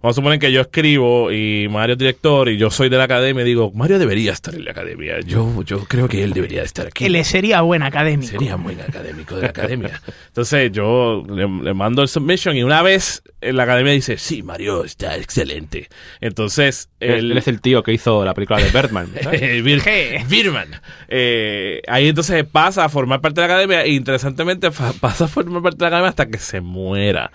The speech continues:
Speaker 1: No es que, o sea, <laughs> Mario va a estar
Speaker 3: No es que me pueden votar.
Speaker 1: No, él va a estar ahí.
Speaker 3: Aunque yo creo que te pueden poder
Speaker 1: Te pueden
Speaker 3: votar.
Speaker 1: votar, pero eso no pasa casi nunca. Pero
Speaker 3: Porque
Speaker 1: él
Speaker 3: eso
Speaker 1: es
Speaker 3: nunca han invitado a Lars von Trier porque saben que va a durar dos días.
Speaker 1: <laughs> Sí,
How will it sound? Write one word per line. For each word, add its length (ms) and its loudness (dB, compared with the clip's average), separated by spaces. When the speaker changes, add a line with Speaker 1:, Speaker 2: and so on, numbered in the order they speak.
Speaker 1:
No 80 2
es 60 0
que, 340 2
o 80 -14
sea, 360 4
<laughs> 80 0
Mario 240 4
va 60 4
a 40 0
estar 180 4
Speaker 3:
No 40 6
es 60 2
que 60 4
me 120 2
pueden 200 2
votar. 440 2
Speaker 1:
No, 420 -2
él 260 -2
va 60 2
a 40 2
estar 200 -2
ahí. 360 2
Speaker 3:
Aunque 180 0
yo 80 4
creo 120 0
que 80 -4
te 60 0
pueden 240 -2
poder 160 4
Speaker 1:
Te 40 2
pueden 200 4
Speaker 3:
votar. 160 4
Speaker 1:
votar, 360 2
pero 240 2
eso 260 -4
no 120 0
pasa 280 0
casi 200 -2
nunca. 360 -4
Pero 360 0
Speaker 3:
Porque 160 4
Speaker 1:
él 40 4
Speaker 3:
eso 80 4
Speaker 1:
es 60 4
Speaker 3:
nunca 200 4
han 60 4
invitado 280 4
a 40 4
Lars 140 2
von 180 2
Trier 180 2
porque 180 0
saben 220 2
que 80 0
va 80 6
a 20 6
durar 220 6
dos 160 2
días. 280 0
Speaker 1:
<laughs> 60 -20
Sí, 280 2